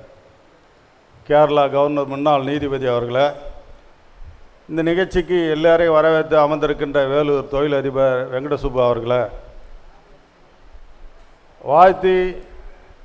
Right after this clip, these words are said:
அமர்ந்திருக்கின்ற ஐஸ்வரி கணேசன் அவர்களே, வாழ்த்த இருக்கின்ற கோயம்புத்தூர் கே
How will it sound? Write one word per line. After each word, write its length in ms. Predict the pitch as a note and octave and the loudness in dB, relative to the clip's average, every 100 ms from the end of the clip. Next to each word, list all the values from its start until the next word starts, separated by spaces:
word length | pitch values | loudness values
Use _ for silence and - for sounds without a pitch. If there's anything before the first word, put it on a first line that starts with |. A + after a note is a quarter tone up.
| - - _ - - - - - - C#3+ | -20 -20 _ -20 -20 -20 -20 -20 -6 0
அமர்ந்திருக்கின்ற 580 | F3 E3+ E3 E3 D#3 D#3+ D#3+ D3+ D3 C#3+ - - - - - - - - _ C#3+ | 2 6 4 2 -2 4 6 6 2 -2 -12 -18 -20 -20 -20 -20 -20 -20 _ 0
ஐஸ்வரி 300 | E3+ E3+ D#3 C3+ | 2 0 -2 -2
கணேசன் 440 | D3 D#3+ D3+ D3 | 0 2 2 2
அவர்களே, 340 | C3+ C3+ C#3 D#3 D#3+ - - - - - - - - - - - - - - - | 2 2 4 2 0 -14 -18 -20 -20 -20 -20 -20 -20 -20 -20 -20 -20 -20 -20 -2
வாழ்த்த 360 | C3+ F3+ G3 F#3 | 6 6 8 4
இருக்கின்ற 420 | E3 D#3+ D#3 D#3 D#3 D#3 D3 C#3+ C3 - - | 4 0 2 8 10 10 8 6 -2 -12 2
கோயம்புத்தூர் 420 | C#3+ D#3+ D#3 D3+ C#3 | 4 4 2 0 -2
கே 100 | C#3 | 0